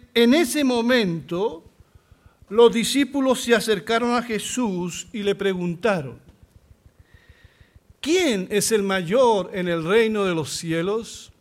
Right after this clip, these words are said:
Jesús llamó a un niño, lo puso en medio de ellos y dijo: 'De cierto les digo que si ustedes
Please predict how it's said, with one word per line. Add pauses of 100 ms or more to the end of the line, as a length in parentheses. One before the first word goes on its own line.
(1800)
Jesús
llamó
a
un
niño, (1700)
lo
puso
en
medio
de
ellos (1080)
y
dijo:
'De
cierto
les
digo
que
si
ustedes